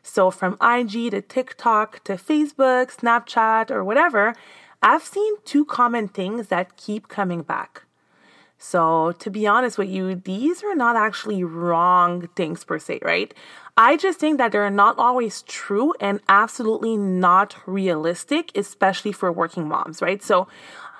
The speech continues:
I won't just talk about why they are wrong, but I'll also be giving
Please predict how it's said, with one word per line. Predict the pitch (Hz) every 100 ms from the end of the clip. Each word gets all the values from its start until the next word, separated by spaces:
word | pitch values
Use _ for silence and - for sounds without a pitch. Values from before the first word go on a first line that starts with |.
| _ _ 226
I | 262
won't | 359 370
just | 339 -
talk | - 254 -
about | 233 214 202 180
why | 190 202 226
they | 233
are | 202 170
wrong, | 165 170 202 262
but | 190
I'll | 190 190
also | 196 214 247
be | 226
giving | 202 196 208 208 208